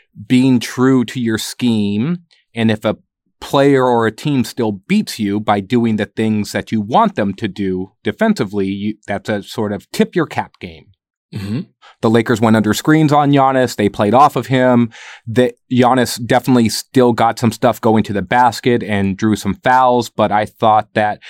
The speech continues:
Speaker 1: defensively, the Lakers' game plan was sound against him, and he hit shots anyway. So
Speaker 2: Mm-hmm.
Speaker 1: when you're asking me what the Lakers need to do,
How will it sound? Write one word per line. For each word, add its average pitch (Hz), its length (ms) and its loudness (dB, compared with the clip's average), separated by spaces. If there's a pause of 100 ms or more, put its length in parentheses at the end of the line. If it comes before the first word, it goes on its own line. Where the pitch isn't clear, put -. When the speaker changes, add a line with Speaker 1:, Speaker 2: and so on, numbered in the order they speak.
(320)
Speaker 1:
defensively, 117 840 0
the 107 120 0
Lakers' 110 360 0
game 110 200 0
plan 107 280 -2
was 104 140 0
sound 156 640 0
against 101 500 -4
him, 107 420 -4
and 104 340 -4
he 117 220 -2
hit 117 180 -4
shots 120 240 -2
anyway. 104 560 -6 (260)
So - 160 0
Speaker 2:
Mm-hmm. 110 80 2
Speaker 1:
when 117 120 2
you're 147 160 2
asking 135 340 0
me 117 100 2
what 113 220 0
the 110 100 0
Lakers 113 480 -2
need 110 260 -2
to 113 80 -14
do, 104 720 -4